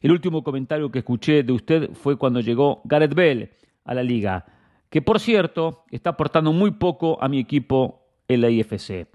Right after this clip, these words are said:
¿Por qué usted comenta poco y nada de la M L S?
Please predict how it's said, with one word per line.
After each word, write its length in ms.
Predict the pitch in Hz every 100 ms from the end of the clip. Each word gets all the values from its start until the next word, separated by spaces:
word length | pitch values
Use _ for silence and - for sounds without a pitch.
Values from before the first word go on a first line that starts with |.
| _ _ _ _
¿Por 160 | - 175
qué 120 | 269
usted 560 | 220 - 180 170 156 -
comenta 600 | 143 143 151 139 131 -
poco 280 | 139 135
y 20 | 123
nada 300 | 127 123 113
de 100 | 110
la 200 | 110 -
M 180 | 123 117
L 160 | 104
S? 320 | 98 - 107